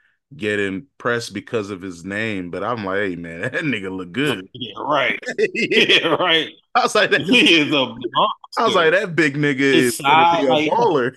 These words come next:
Speaker 1: <laughs>
Speaker 2: Yeah, he, for one, his dad is who his dad is, so he
Speaker 1: One
Speaker 2: got
Speaker 1: of the
Speaker 2: them
Speaker 1: greatest
Speaker 2: hands, and,
Speaker 1: grand
Speaker 2: but he
Speaker 1: goons
Speaker 2: has more
Speaker 1: in N F L
Speaker 2: physicality
Speaker 1: history.
Speaker 2: than his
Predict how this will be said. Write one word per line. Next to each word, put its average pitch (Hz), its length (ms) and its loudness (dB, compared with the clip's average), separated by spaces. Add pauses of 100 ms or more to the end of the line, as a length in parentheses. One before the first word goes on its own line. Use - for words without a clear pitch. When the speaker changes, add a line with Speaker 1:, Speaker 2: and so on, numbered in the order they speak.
(320)
Speaker 1:
<laughs> - 1040 -2 (100)
Speaker 2:
Yeah, 139 360 2
he, 165 300 -8 (100)
for 160 100 2
one, 190 260 2
his 143 120 0
dad 143 420 4
is 120 200 -6 (180)
who 135 160 -6
his 113 120 -10 (400)
dad 127 320 -2
is, 98 380 -16
so 107 220 -8
he 135 120 -2
Speaker 1:
One - 0 -
Speaker 2:
got 147 220 0
Speaker 1:
of 117 100 -8
the - 0 -
Speaker 2:
them - 60 -10
Speaker 1:
greatest 127 300 -2
Speaker 2:
hands, 107 120 -18
and, 127 120 -6
Speaker 1:
grand 127 240 -8
Speaker 2:
but 131 120 0
he 160 120 2
Speaker 1:
goons - 0 -
Speaker 2:
has 147 200 2
more 135 180 2
Speaker 1:
in - 80 -12
N - 40 -
F 120 80 -8
L 123 140 -8
Speaker 2:
physicality 151 300 -2
Speaker 1:
history. 117 140 -6
Speaker 2:
than 104 100 -18
his 98 120 -18